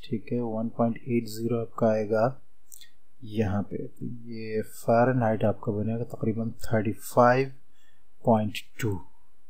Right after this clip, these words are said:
थर्टी फ़ाइव पॉइंट टू डिग्री, ठीक है। थर्टी टू Fahrenheit to Celsius, तो ये ज़ीरो पे ही है, ठीक है। ज़ीरो डिग्री सेल्सियस, थर्टी सिक्स Fahrenheit आपका आ जाएगा,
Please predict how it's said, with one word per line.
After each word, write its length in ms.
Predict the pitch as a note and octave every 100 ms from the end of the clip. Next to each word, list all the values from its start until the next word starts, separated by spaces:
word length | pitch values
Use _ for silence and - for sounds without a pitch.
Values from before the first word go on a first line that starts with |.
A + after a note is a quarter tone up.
| - - - - - - -
थर्टी 340 | - A#2 A2 G2+
फ़ाइव 680 | - - A2+ G#2+ G#2+ A2 A2+ - - - - - - - - - -
पॉइंट 340 | A2 G#2 G#2 - - - -
टू 60 | A2+
डिग्री, 880 | G#2+ - - A#2+ G2+ A#2 G2 F#2 E2+ -
ठीक 240 | - A#2 A#2+
है। 60 | -
थर्टी 280 | - B2 C3+
टू 100 | D#3
Fahrenheit 640 | - D3+ D3 C#3+ C#3+ C3+
to 120 | - C#3+
Celsius, 520 | D3 C3+ C3 C#3 C3+
तो 60 |
ये 120 | B2 A2
ज़ीरो 300 | G2 A2 A#2+
पे 140 | B2+
ही 100 | A#2+
है, 80 | B2 B2+ - - - - - - - - -
ठीक 240 | - G2+
है। 80 | A#2+ A2
ज़ीरो 300 | G2 A2 A2
डिग्री 280 | A2 A2 A2
सेल्सियस, 540 | - A#2+ A2 - A#2 -
थर्टी 180 | A2+ G#2
सिक्स 540 | - - D3+ D3+ - -
Fahrenheit 880 | - B2+ B2 A#2+ A2+ A#2+ B2 - - -
आपका 420 | A#2 - - A#2
आ 40 | A2
जाएगा, 560 | G#2+ G#2+ G#2 G#2+ A2+